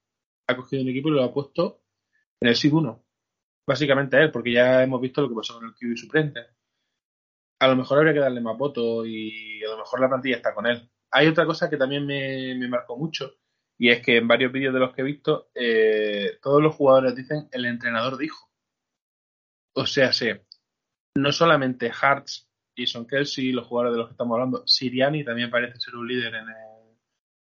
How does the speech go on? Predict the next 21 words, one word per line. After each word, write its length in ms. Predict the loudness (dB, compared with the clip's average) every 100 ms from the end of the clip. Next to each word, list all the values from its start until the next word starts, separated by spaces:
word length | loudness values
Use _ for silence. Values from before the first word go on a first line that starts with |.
| -2
en 120 | 0
el 100 | 2
vestuario. 640 | 0 2 4 6 2 0
Siempre 460 | -2 -2 2 6 6
ha 40 |
habido 220 | 6 4
otros 140 | 0 0
entrenadores 400 | -2 2 2 0
que 60 |
han 80 | -4
sido 180 | -4 -4
más 160 | -4 -4
conales 640 | -2 0 2 2 0 -4
y 300 | -6 -8 -10
que 120 | -6
a 40 | -4
lo 100 | -4
mejor 240 | -2 0
no 100 | 2
aportaban 460 | 0 0 0 0 2
tanto. 440 | 0 0 -6 -10